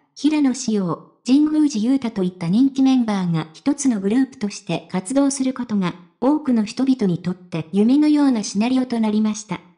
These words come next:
三大スターが一堂に会し、新たなエンターテインメントプロジェクトをスタートさせることで、ファンの期待感は最高潮に達しました。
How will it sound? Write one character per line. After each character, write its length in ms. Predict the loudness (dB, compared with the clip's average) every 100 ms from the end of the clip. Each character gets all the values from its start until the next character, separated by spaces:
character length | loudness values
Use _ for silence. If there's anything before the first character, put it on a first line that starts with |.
| _ _
三 280 | -2 0 0
大 180 | 0 -2
ス 140 | -4
タ 80 | -2
ー 140 | 0
が 100 | 0
一 240 | -2 -2 0
堂 160 | 2
に 160 | 2 0
会 180 | -4 -4
し、 520 | -4 -6 -6 -12 _
新 220 | -2 -2
た 140 | 0 -2
な 180 | -4 -4
エ 100 | 0
ン 80 | 0
タ 120 | 0
ー 120 | -2
テ 160 | -2 2
イ 80 | 4
ン 80 | 6
メ 120 | 4
ン 60 |
ト 120 | 2 0
プ 140 | 0
ロ 100 | 0
ジ 100 | -2
ェ 40 |
ク 100 | -4
ト 100 | -6 -6
を 40 |
ス 120 | -6 -6
タ 120 | -4
ー 120 | -2
ト 100 | -4
さ 140 | -8
せ 160 | -8 -8
る 100 | -6
こ 140 | -8
と 100 | -8
で、 300 | -6 -8 -10 _ -2
フ 60 |
ァ 60 | 2
ン 80 | 2
の 100 | 0
期 180 | -4
待 180 | -4 -4
感 280 | -2 -4 -4
は 240 | -4 -8 -6
最 220 | -4 -2
高 220 | 0 -2
潮 240 | -2 0
に 140 | 0 -2
達 200 | -6 -6
し 120 | -2
ま 100 | -2
し 80 | -4
た。 160 | -10